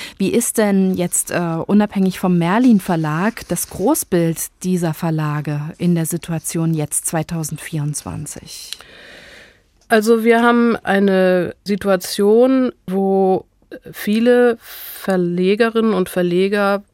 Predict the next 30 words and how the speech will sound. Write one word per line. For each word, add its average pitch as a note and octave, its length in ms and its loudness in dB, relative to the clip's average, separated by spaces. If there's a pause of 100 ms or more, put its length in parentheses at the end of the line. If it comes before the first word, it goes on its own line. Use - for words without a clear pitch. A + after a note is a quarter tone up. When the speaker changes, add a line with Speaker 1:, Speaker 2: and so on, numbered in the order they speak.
(240)
Speaker 2:
ganz F3 300 -2
offen A3 440 0
und F#3 160 -2
unumwunden G3 540 0
zugeben, F#3+ 580 -4
dass F3 280 -4
wenn F3 140 0
es F3 120 -2
den F3 140 -2
Deutschen E3+ 300 -2
Verlagspreis G3+ 800 -6
nicht G#3 180 -6
gäbe, G#3 520 -2 (680)
bei D#3+ 100 -4
dem F3 220 0
sie E3 80 -6
sich F3 180 -8
bewerben F3 540 -2
und F3 240 -2
wo F3 140 -2
sie F3+ 100 -4
idealerweise E3 1120 -4 (400)
ausgezeichnet F#3+ 880 -6
werden, F#3+ 260 -4
Speaker 1:
Hat F#3+ 60 0
der F3+ 80 0
Merlin E3+ 340 -2
Verlag D#3+ 320 -8
auch - 140 -12
bekommen? F#3+ 560 -2